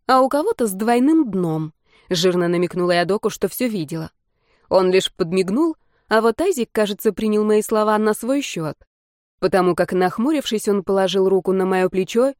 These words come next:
и склонился к самому уху. «Детка, так у нас ты гений, а не я», поддел он меня. «Может, и правда воспользоваться твоим щекотливым положением, да и приписать тебя в свои жены?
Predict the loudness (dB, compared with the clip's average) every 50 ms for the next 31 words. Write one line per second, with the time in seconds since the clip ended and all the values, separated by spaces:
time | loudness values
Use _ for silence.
0 | _ _ _ -4 -4 -4 0 0 0 2 2 2 0 0 -2 -6 -6 -4 -4 -2
1 | 0 0 0 0 0 0 0 -2 -2 -4 -8 -12 -16 -16 _ _ _ _ _ _
2 | _ _ _ _ _ _ _ _ _ _ _ _ _ _ _ _ _ _ _ _
3 | -6 -6 -2 0 0 0 -2 -2 -6 -4 -4 -4 -4 -4 _ _ _ _ -4 -4
4 | -2 0 0 0 2 0 0 -2 -6 -12 -10 _ -2 0 0 0 0 -2 -4 -4
5 | -4 -4 -2 -2 -2 -2 -2 -2 -2 -2 -4 -4 -6 -8 -12 -16 _ _ _ _
6 | _ _ _ _ -2 -2 -2 0 -2 -2 -2 -2 -2 -4 -4 -4 -4 -6 -6 -8
7 | -12 _ _ _ _ _ _ _ _ _ _ _ _ _ _ -4 -2 0 0 0
8 | 0 -2 -2 -2 -2 -4 -4 -2 -2 -2 -2 -2 -2 -2 -4 -2 -2 -4 -6 -6
9 | -6 -4 -4 -4 -4 -4 -6 -6 -4 -6 -6 -6 -4 -2 0 0 0 0 -2 -4
10 | -6 -4 -4 -4 -2 -2 -2 -2 -2 -2 -2 0 0 0 0 0 -2 -2 -2 -2
11 | -2 -2 -2 -2 -2 0 0 0 0 -2 -4 -4 -4 -6 -2 0 -2 -2 -2 -4
12 | -4 -2 -2 -2 -2 -2 -2 -2 0 0 0 -2 -2 0 0 -2 -4 -6